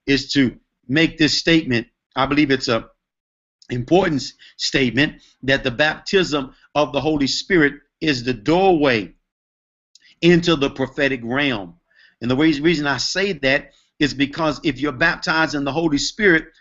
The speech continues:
you're already speaking by inspiration if you speak in tongues, and that means that you can also speak in your own language by inspiration. And so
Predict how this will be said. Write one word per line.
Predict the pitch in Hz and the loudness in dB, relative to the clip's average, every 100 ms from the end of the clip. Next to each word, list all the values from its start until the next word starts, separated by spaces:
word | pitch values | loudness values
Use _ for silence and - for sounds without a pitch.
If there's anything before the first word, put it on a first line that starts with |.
| _ _ | _ _
you're | 135 151 | 0 2
already | 156 156 143 | 4 2 0
speaking | - 202 180 151 139 | -4 -6 -4 -2 0
by | 139 151 | 0 0
inspiration | 147 - 143 139 185 - 143 | -2 -4 -4 -2 -2 -2 -2
if | 131 | -2
you | 131 | -4
speak | - 165 156 | -2 0 0
in | 131 127 | -2 0
tongues, | 185 180 139 170 - _ _ _ - | 0 0 0 -6 -10 _ _ _ -4
and | 135 139 | -2 2
that | 170 165 | 0 2
means | 151 156 | 2 2
that | 139 135 | 0 -4
you | 156 165 | -4 -2
can | 147 139 | -2 -2
also | 190 196 - 160 170 170 _ - | -2 -2 -2 0 -2 -6 _ -10
speak | - - 165 170 - _ - | -6 2 2 2 -10 _ -2
in | 151 147 | 2 4
your | 147 165 | 2 4
own | 190 214 165 | 2 4 2
language | 147 135 131 - | 2 0 -2 -2
by | 127 131 | -4 -2
inspiration. | 131 127 - 117 120 113 - 87 _ _ _ _ | -4 -4 -4 -2 0 -2 -6 -8 _ _ _ _
And | 110 127 | -4 0
so | - 139 131 | 2 2 0